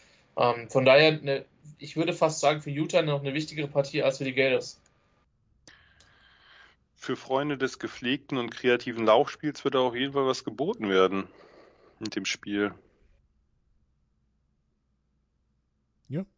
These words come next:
Speaker 3: ist doch, äh,
Speaker 2: Ja, ja, also ich freu mich, ich freu mich auf das
Speaker 3: du,
Speaker 2: Spiel.
Speaker 3: du
Speaker 2: Äh,
Speaker 3: freust
Speaker 2: auf
Speaker 3: dich
Speaker 2: jeden
Speaker 3: auf das
Speaker 2: Fall.
Speaker 3: Spiel.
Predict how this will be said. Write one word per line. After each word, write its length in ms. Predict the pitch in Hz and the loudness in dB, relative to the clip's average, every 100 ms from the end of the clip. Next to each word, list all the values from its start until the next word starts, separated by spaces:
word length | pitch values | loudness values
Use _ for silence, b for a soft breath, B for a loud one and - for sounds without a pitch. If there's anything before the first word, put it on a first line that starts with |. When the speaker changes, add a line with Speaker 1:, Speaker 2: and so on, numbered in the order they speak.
| - | -14
Speaker 3:
ist 260 | 104 - | -14 -10
doch, 300 | 107 107 - | -10 -10 -8
äh, 340 | 113 107 104 104 - b b b b b b - | -6 -4 -4 -6 -10 b b b b b b 6
Speaker 2:
Ja, 100 | 165 | 8
ja, 100 | 208 | 10
also 120 | 143 | 6
ich 140 | 151 | 2
freu 160 | - 180 | 2 2
mich, 180 | 170 - | 0 -6
ich 80 | - | -2
freu 120 | 175 | 0
mich 120 | 151 | 0
auf 60 | 101 | -4
das 100 | 139 | -6
Speaker 3:
du, 40 | |
Speaker 2:
Spiel. 200 | 180 202 | -6 -8
Speaker 3:
du 80 | 170 | -6
Speaker 2:
Äh, 20 | |
Speaker 3:
freust 240 | 151 180 160 | -2 -2 -2
Speaker 2:
auf 60 | |
Speaker 3:
dich 160 | 131 117 | -4 -4
Speaker 2:
jeden 80 | 113 | -4
Speaker 3:
auf 80 | 110 | -4
das 100 | |
Speaker 2:
Fall. 100 | |
Speaker 3:
Spiel. 20 | 104 | -4